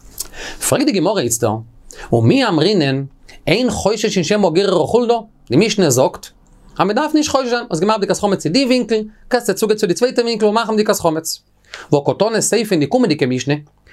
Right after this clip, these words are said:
מה שמשאיר, וואס די ביסל חמץ, דאס מיר לאזט זיך איבער נאך בדיקת חמץ, קען צו עסן, י"ד,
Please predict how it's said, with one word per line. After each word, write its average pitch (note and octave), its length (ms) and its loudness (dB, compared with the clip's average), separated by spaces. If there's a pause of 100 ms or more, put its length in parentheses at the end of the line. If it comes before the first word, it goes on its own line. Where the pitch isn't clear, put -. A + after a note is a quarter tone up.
(200)
מה G3 200 2
שמשאיר, F#3 640 0
וואס C#3+ 160 0
די A#2+ 160 -2
ביסל F#3 300 0
חמץ, F#3+ 300 2
דאס D3 140 -2
מיר C#3+ 80 2
לאזט F3 140 2
זיך C#3+ 140 -2
איבער D#3+ 160 4
נאך E3+ 120 2
בדיקת D#3 240 -2
חמץ, F#3+ 300 0
קען A#2 160 0
צו - 180 -2
עסן, E3 440 2 (640)
י"ד, G#2 160 4